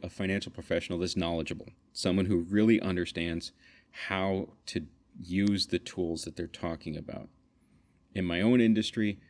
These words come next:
there are plenty of people out there that can help you, you know, make sure that your family is covered with death protection. So if something happens to you and you die,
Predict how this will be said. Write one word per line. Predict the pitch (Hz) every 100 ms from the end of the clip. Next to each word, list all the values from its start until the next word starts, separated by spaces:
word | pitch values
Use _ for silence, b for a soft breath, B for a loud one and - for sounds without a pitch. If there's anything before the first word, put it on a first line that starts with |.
| b b
there | 110
are | 113
plenty | - 117 143
of | 113 -
people | 98 90 90
out | 90 87
there | 92 87 87 -
that | 92 87
can | - 80
help | 101 95 -
you, | 87 85 82 - _ _
you | 92 82
know, | 78 - _ _ _ _ _ - -
make | 98 107
sure | -
that | 92 90
your | 90
family | - 107 107 95
is | 90 87
covered | - - 85 87 80 B B B
with | 90 -
death | 85 82
protection. | 95 - - - -
So | - 80
if | -
something | 98 92 87
happens | 92 92 82 -
to | -
you | 82 80
and | 78
you | 76
die, | 73 104 104 95